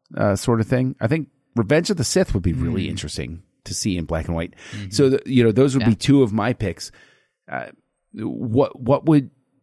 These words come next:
Speaker 1: non-Zack Snyder, what is a movie that
Speaker 2: Mm-hmm.
Speaker 1: this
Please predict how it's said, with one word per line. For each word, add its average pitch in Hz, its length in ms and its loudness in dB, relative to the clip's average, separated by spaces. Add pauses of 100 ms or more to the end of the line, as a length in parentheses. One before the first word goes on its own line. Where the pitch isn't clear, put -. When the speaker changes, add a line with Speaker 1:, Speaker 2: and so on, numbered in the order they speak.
(340)
Speaker 1:
non-Zack 135 760 4
Snyder, 95 420 0 (140)
what 123 320 2
is 131 120 2
a 120 60 4
movie 120 500 6
that 95 220 -2
Speaker 2:
Mm-hmm. 95 160 -10
Speaker 1:
this 117 520 2